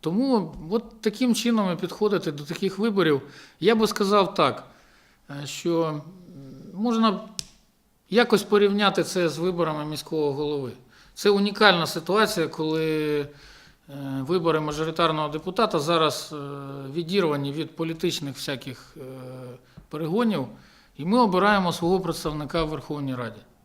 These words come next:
Наша територія, наш округ. Я думаю, не стільки навіть як мер, е, хоча і меру потрібен такий представник для вирішення потужних питань, які можна вирішити тільки на рівні держави, Верховної Ради, уряду.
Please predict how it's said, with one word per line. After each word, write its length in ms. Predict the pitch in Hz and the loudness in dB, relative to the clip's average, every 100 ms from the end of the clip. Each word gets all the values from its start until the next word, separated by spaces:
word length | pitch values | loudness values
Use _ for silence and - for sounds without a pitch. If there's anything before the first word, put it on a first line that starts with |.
| _ _ _ _ _ - | _ _ _ _ _ -4
Наша 280 | 160 156 | -2 -2
територія, 600 | 143 156 165 160 147 127 | -2 -2 -2 0 0 0
наш 280 | 131 156 - - | -2 -2 -4 -4
округ. 460 | 147 - 120 - - _ _ _ _ _ _ _ _ | -4 -4 -12 -16 -20 _ _ _ _ _ _ _ _
Я 140 | 156 214 | 0 2
думаю, 380 | 208 208 190 | 4 4 4
не 140 | 175 175 | 2 0
стільки 340 | 175 214 208 | 0 0 2
навіть 340 | 180 180 170 165 | 2 2 2 -2
як 160 | 160 | -4
мер, 300 | 170 208 202 | -2 2 2
е, 520 | 175 156 147 139 135 123 | 2 0 -2 -4 -6 -6
хоча 300 | 151 - 175 | -6 -2 0
і 80 | |
меру 360 | 170 202 202 165 | 2 4 4 4
потрібен 500 | 165 - 160 143 143 | 2 -4 -6 -4 -6
такий 260 | 131 - 139 | -8 -8 -8
представник 640 | 151 139 - 147 139 120 - _ _ _ - | -6 -8 -8 -6 -6 -8 -12 _ _ _ -12
для 100 | 147 | -6
вирішення 680 | 160 156 - 151 151 143 135 - _ _ | -4 -4 -4 -6 -6 -6 -8 -14 _ _
потужних 500 | 165 - 190 143 143 | -10 -2 -2 -2 -6
питань, 440 | - - 190 196 196 - - - | -8 -2 0 0 -2 -10 -18 -16
які 240 | 135 175 | -8 -6
можна 320 | 160 160 156 | -4 -4 -2
вирішити 480 | 160 160 139 147 147 | -2 -2 -2 -8 -8
тільки 260 | 139 156 151 | -10 -8 -8
на 120 | 151 | -6
рівні 260 | 151 143 | -6 -6
держави, 460 | 135 139 147 165 135 | -6 -6 -2 -2 -2
Верховної 500 | 135 120 165 156 139 | -6 -6 -6 -4 -4
Ради, 220 | 135 123 | -4 -4
уряду. 420 | 151 175 156 127 | -2 0 0 -4